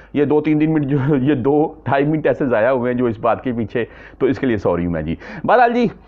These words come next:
आज की खबर के मुतल्लिक बात है। खबर के मुतल्लिक ये है जी कि इकामे एक्सपायर हैं, हरूब है, बदून कफील है, पकड़े गए, आप मतलूब की सूरत में पकड़े गए।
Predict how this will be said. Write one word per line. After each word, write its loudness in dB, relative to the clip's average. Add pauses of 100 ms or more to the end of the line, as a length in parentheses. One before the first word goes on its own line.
(160)
आज 2
की -2
खबर -2
के -2
मुतल्लिक 0
बात 0
है। 0
खबर 0
के -2
मुतल्लिक 0
ये 2
है 2
जी -2
कि 0
इकामे 0
एक्सपायर 0
हैं, 0
हरूब 2
है, 4
बदून 0
कफील 0
है, 2
पकड़े -2
गए, 2 (380)
आप 0
मतलूब 0
की -2
सूरत 0
में 0
पकड़े 0
गए। 2